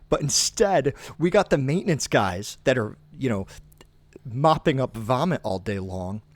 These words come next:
Um, not that that's all that they do, but we had our maintenance guys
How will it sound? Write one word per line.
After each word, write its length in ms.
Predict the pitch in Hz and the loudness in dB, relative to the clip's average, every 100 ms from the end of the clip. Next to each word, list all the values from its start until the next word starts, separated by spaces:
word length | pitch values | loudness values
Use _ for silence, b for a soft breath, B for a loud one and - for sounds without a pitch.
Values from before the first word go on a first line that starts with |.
| - | -8
Um, 180 | 131 117 | -4 -2
not 160 | 135 139 | -2 -2
that 100 | 120 | -4
that's 160 | 113 123 | -4 -2
all 160 | 104 | -4
that 140 | 98 104 | -4 -6
they 100 | 87 | -4
do, 320 | 127 104 90 | -2 -2 -2
but 160 | 101 - B 147 | -8 -8 B 0
we 100 | 165 | 2
had 160 | 208 | 4
our 120 | 180 | 2
maintenance 580 | 139 139 185 - 123 - | 2 2 0 0 -6 -6
guys 520 | 98 87 87 - - | -10 -10 -12 -12 -14